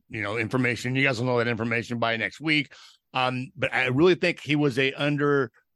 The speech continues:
you know, underslot draft pick, so we're probably gonna save a little bit of money on that guy. Um, J D Gonzalez, really interesting. The second, the third round pick is a really interesting kind of, um, pick. We're so deep with catches, but you don't,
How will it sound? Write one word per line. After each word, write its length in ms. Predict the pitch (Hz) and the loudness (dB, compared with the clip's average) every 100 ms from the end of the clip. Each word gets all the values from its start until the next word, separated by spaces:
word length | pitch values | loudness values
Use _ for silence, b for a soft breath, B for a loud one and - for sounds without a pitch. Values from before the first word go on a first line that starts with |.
| _ | _
you 100 | - | -8
know, 80 | 127 | -6
underslot 560 | - 147 143 - 147 147 | -2 0 0 2 0 0
draft 400 | 131 135 143 - | 0 0 0 0
pick, 180 | 156 147 | -2 0
so 120 | 135 | -2
we're 200 | 117 123 | 0 0
probably 260 | 131 143 | 0 0
gonna 100 | 156 | 0
save 220 | 143 160 127 | 0 0 0
a 40 | |
little 200 | 123 147 | 2 2
bit 100 | 151 | 2
of 60 | 131 | 2
money 320 | 135 139 131 | 0 0 0
on 160 | 120 | -2
that 200 | 117 127 | 0 -2
guy. 320 | 123 151 156 156 _ _ _ | -2 -2 -2 -4 _ _ _
Um, 320 | - 131 131 135 | -2 -2 -2 -6
J 220 | 117 190 | 0 2
D 100 | 226 | 2
Gonzalez, 460 | 220 180 170 180 202 | 2 2 4 4 2
really 320 | 139 196 226 | 2 4 2
interesting. 480 | 175 196 214 - 196 | 0 -8 -10 -6 -4
The 80 | 135 | -2
second, 380 | - 190 190 143 | 0 0 0 0
the 80 | |
third 260 | 123 180 185 | 2 2 2
round 220 | 196 190 | 2 2
pick 340 | 202 196 196 - | 0 -2 -2 -6
is 140 | 123 | -6
a 60 | 113 | -2
really 460 | 117 160 175 156 151 | 2 4 4 2 0
interesting 600 | 160 170 143 202 175 156 | -4 -2 -2 0 2 0
kind 260 | - 175 | 0 2
of, 200 | 160 131 156 | 2 0 0
um, 420 | 143 131 117 101 _ b b b b _ _ _ _ _ _ _ _ _ _ _ _ | 2 2 0 -6 _ b b b b _ _ _ _ _ _ _ _ _ _ _ _
pick. 400 | - 156 208 - | 0 2 0 -2
We're 160 | 139 147 | -2 -2
so 280 | - 196 170 104 - | 2 4 2 0 -4
deep 300 | 170 220 - | 2 2 0
with 200 | 143 156 | -2 -2
catches, 420 | - 165 160 226 | 0 -2 0 -2
but 240 | 147 160 139 | 2 2 2
you 100 | 147 | 2
don't, 300 | 170 170 | 4 2